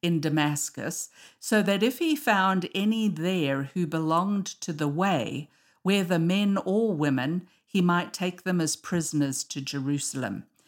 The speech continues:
Do you see how in verse two we're told that the followers of Christ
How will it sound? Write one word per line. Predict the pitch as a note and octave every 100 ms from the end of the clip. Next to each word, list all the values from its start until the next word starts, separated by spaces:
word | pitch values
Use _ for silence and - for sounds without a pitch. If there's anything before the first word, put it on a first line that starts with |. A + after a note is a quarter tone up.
| - - -
Do |
you | A#3 D#4
see | - G4 G4+
how | D4 A#3
in | G3 F3+
verse | F3+ E3+ -
two | - - F3 E3
we're | D#3 D3+ D3
told | - E3 D#3 D#3 D#3
that | -
the | -
followers | - F3 E3+ F#3 F#3 E3+
of | D3 -
Christ | - D3+ C#3+ D#3 - -